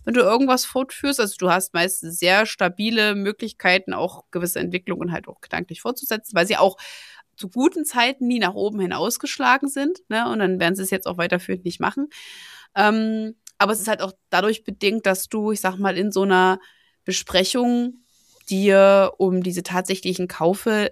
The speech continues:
äh, also diese tatsächlichen Kaufälle wenig Beachtung bekommen, ne?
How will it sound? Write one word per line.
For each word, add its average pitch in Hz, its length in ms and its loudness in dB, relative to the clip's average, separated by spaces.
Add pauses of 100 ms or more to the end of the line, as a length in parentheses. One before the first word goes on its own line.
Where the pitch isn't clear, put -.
äh, 127 160 0
also 165 120 2
diese 180 160 -2
tatsächlichen 185 460 -2
Kaufälle 185 340 -2
wenig 180 200 2
Beachtung - 360 -4
bekommen, - 360 -8 (540)
ne? 175 220 -4